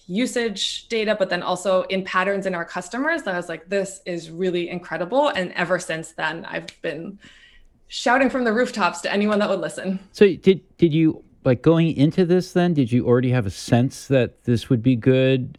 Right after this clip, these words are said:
Speaker 2: Uh, or, uh, like, you know, like, did you already, you know, like, was it at, was it at this sort of intuitive level, or were you already, like, looking for data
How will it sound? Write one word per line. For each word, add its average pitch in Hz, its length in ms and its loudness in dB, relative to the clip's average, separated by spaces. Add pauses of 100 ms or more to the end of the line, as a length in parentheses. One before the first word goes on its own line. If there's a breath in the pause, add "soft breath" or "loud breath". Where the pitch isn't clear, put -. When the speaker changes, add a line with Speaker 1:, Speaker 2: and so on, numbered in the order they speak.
Speaker 2:
Uh, 101 520 2 (520 soft breath)
or, 113 760 4
uh, 113 120 0
like, 104 180 -2 (160)
you 117 140 -4
know, - 80 -8
like, 95 180 -6 (720)
did 123 180 -2
you 139 100 4
already, 120 340 4 (520)
you 160 100 -2
know, 156 120 4
like, 147 160 2
was 156 160 0
it 165 80 4
at, 160 180 0
was 139 320 -2
it 160 60 4
at 139 80 -2
this 143 140 0
sort 135 160 2
of 147 100 0
intuitive 156 540 4
level, 147 260 2 (120)
or 123 140 2
were 117 120 2
you 123 200 2
already, 127 580 2
like, 104 280 -2
looking 120 600 2 (220)
for 98 460 0 (680 soft breath)
data 90 400 2